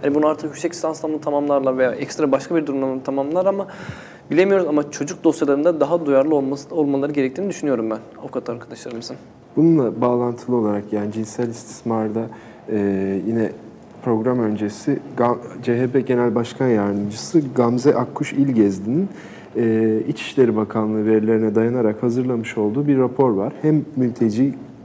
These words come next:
Speaker 2: e, konusuyla alakalı hem de cinsel istismarla alakalı olarak, e, yabancı uyruklu çocuklara cinsel istismar yüzde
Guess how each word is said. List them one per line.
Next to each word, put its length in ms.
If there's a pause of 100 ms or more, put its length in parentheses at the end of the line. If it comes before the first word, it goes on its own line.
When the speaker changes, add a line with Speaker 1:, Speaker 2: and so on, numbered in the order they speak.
Speaker 2:
e, 420
konusuyla 560
alakalı 400
hem 200
de 100
cinsel 320
istismarla 580
alakalı 520
olarak, 320 (540)
e, 80
yabancı 720
uyruklu 420
çocuklara 720 (340)
cinsel 440 (120)
istismar 520
yüzde 480